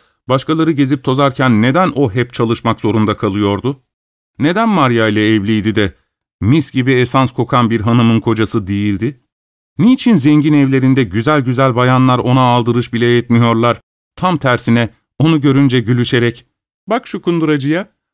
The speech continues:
amma da kırmızı burnu var," diye fısıldaşıyorlardı. Gerçi Maria gibi çalışkan, iyi yürekli kadın az bulunurdu.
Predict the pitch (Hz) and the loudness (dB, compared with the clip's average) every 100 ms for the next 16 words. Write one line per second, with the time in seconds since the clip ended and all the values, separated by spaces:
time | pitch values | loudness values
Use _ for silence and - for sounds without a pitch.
0 | _ - 185 214 240 226 - 202 202 180 | _ -4 -2 0 0 0 0 2 2 0
1 | 165 170 160 151 139 _ _ _ _ - | 0 2 2 0 -2 _ _ _ _ -10
2 | 104 120 117 120 123 110 113 117 113 110 | -2 0 0 -2 -2 -2 -2 0 0 2
3 | 110 104 170 170 _ _ _ _ _ - | 0 0 -4 -10 _ _ _ _ _ -6
4 | 214 214 - 208 208 214 175 131 123 120 | -2 -2 -2 -2 0 0 0 0 -2 -4
5 | 135 120 113 120 113 - 160 151 120 117 | -4 -4 -4 -2 -2 -2 -4 -2 -2 -2
6 | 107 - 104 156 - 175 135 107 95 95 | -6 -6 -4 -4 -2 -2 -2 -4 -2 -2
7 | 78 80 | -6 -10